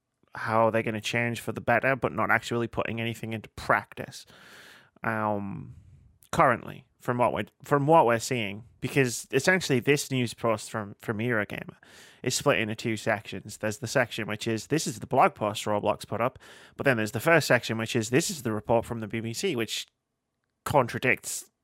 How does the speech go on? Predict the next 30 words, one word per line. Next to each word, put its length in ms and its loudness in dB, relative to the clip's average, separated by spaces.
the 80 -6
post 600 2
that 140 -2
Roblox 500 4
put 160 2
out 280 2
saying, 300 -4
"Hey, 160 -2
we're 140 -2
gonna 120 -4
make 200 -2
this 120 -6
place 240 2
safer." 500 0
<laughs> 40 -20
I 40 -2
mean, 480 -4
you 120 -4
could 160 -6
say 220 4
it 80 6
all 140 6
you 100 0
want, 340 6
but 120 4
you've 100 2
actually 320 2
gotta 220 -2
do 360 -6
it. 140 -6